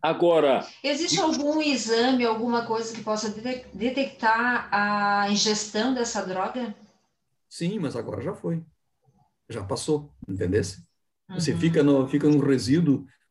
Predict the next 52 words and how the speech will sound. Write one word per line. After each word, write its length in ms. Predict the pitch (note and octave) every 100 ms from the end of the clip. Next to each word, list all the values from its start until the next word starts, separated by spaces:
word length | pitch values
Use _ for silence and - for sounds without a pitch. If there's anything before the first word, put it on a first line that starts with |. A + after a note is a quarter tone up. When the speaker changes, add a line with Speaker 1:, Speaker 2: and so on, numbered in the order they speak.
| _
Speaker 3:
quarenta 400 | - A#2+ C#3+ C#3+
e 60 | C#3
oito 260 | C3+ C3 A#2+
horas, 500 | A#2+ C#3+ A#2 A2 A2+
alguma 300 | G#2+ B2 A#2
coisa 240 | B2 A#2
assim. 260 | C3 A2+ G#2+ F#2+ _ _ _ _ _ _
Porque 160 | D#3
não 100 | D#3
é 80 | E3+
veneno, 520 | E3+ F3 F3+ D#3+ B2 B2
é 60 |
uma 140 | A#2+ B2+
medicação 560 | C3+ - D3+ C#3+ D#3+ D3+
que 80 |
tem 200 | - D#3
um, 500 | D#3+ D#3+ D#3+ D3+ C#3+ -
um, 120 | C3+
um, 360 | C3+ C3+ B2+ - _ _
tem 140 | D3
uma 140 | D3 C#3+
meia-vida. 580 | D3+ D3+ C#3+ E3 C3
Toda 240 | A#2 F3 F3
medicação 540 | E3 - C3 - D3
tem 120 | D3 D3
meia-vida. 520 | C#3+ D3 C#3 C#3 G#2+
O 40 |
que 100 | G#2
que 80 | -
é 20 |
meia-vida? 480 | D3+ D3+ B2+ A#2+ A2
Meia-vida 540 | A#2 C3 B2 D3+ E3+ - _
é 80 | D3
o 60 | C#3+
tempo 240 | E3+ F3
que 80 | E3+
ela 120 | D#3+
permanece 640 | D#3 D3 C#3+ C3 C#3+ D3 C3
ainda 240 | C3 C#3
dentro 200 | C3 C3 -
do, 100 | C3+
do 180 | C3
teu 140 | - C3
organismo. 500 | C3 C3 C#3+ G#2+ - _ _ _ _
E 40 | -
depois 280 | A2+ B2+
disso 260 | A2+ B2+ C3+
você 140 | C#3
não 100 | C3
consegue 380 | C3 C3 C3+ C3
mais 240 | B2 B2 A#2+
detectar. 640 | B2+ - - C#3 A#2 -